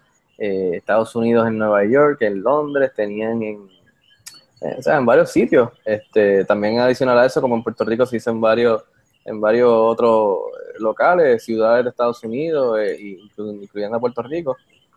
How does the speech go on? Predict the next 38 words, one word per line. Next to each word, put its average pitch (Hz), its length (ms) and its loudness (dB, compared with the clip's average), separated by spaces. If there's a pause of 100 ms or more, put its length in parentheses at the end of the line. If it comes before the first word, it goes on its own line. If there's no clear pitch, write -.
(240)
pues, 107 600 4
eh, 107 500 0
de 104 80 0
Warner 110 300 0
Brothers, 170 600 4
eh, 113 180 2
Warner 110 360 -4
Brothers 151 340 0
se, 110 180 0
se - 160 -8
llamaba 113 300 0
Fantastic, 117 580 -6 (320)
Fantastic 117 640 -8
Beasts - 380 -10
Live, 147 340 0 (500)
a 110 120 0
Global 120 420 2
Fan, 131 300 0
Fan 135 220 -4
Event, 135 360 -2 (640)
eh, 98 920 0
y 107 180 -4
comenzó 104 300 -6
alrededor 113 260 2
de 120 80 2
las 120 180 0
dos, 156 360 2
y 101 580 -10
allí 104 480 -8
Warner 110 240 -6
Brothers, 110 640 0
eh, 104 160 -2
y 101 60 -6
Caribbean 98 320 -2
Cinema 110 360 -6
nos 104 100 -6
recibió 104 400 -2
con, 104 280 -4